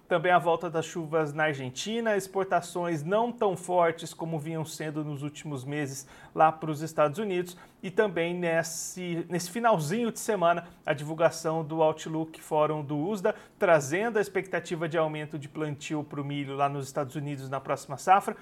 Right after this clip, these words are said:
tudo isso corroborando pra uma queda das cotações do milho lá em Chicago, que a gente vem acompanhando, especialmente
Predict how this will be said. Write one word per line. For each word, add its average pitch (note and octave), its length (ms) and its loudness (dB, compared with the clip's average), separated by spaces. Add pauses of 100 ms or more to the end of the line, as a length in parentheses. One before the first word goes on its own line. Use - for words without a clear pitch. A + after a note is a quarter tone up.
(240)
tudo A3 260 0
isso F#3+ 320 -2 (140)
corroborando E3 680 2
pra E3+ 160 -8
uma E3+ 160 0
queda D3+ 460 2
das D3 180 0
cotações D3+ 580 -4
do C#3+ 120 -6
milho C#3+ 240 -4
lá C#3+ 120 0
em C#3 40 -2
Chicago, D3 500 6 (260)
que - 80 -6
a C#3+ 60 0
gente D3 300 -6
vem D3 240 -4
acompanhando, C#3 560 -6
especialmente F3 720 -2